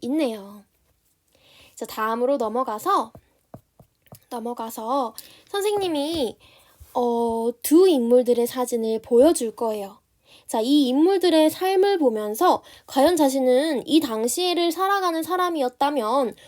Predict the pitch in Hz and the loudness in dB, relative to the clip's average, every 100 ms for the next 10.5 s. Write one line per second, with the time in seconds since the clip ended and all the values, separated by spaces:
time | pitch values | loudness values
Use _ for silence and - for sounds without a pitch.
0 | - - 240 - 415 440 403 359 330 269 | -12 -4 -4 2 4 4 4 2 4 4
1 | 254 294 330 320 320 285 269 - 214 254 | 2 0 0 2 2 0 -4 -4 -4 -2
2 | 330 339 - - 415 415 427 370 277 247 | -2 -4 -16 -8 -2 0 2 2 2 2
3 | 247 294 294 277 262 269 330 330 320 226 | 2 0 -2 -2 -2 0 0 0 -2 -4
4 | 220 220 - - - - - 285 370 381 | -6 -8 -12 -20 -20 -16 -2 2 4 2
5 | 269 220 214 262 226 220 220 302 277 370 | 0 0 0 0 -2 -2 0 0 0 0
6 | 381 359 294 285 294 226 214 - - 247 | 0 -2 0 -2 -2 -4 -6 -10 -10 -4
7 | 294 359 381 339 214 - - 233 262 359 | 0 0 -2 -4 -12 -10 -6 -4 -2 -4
8 | - - - 220 226 311 240 240 294 294 | -6 -20 -16 -10 -6 -6 -6 -8 -6 -6
9 | 294 262 247 254 294 302 277 294 381 403 | -4 -6 -8 -8 -6 -4 -4 -6 -6 -6
10 | 392 - 220 285 381 | -6 -6 -4 -4 -6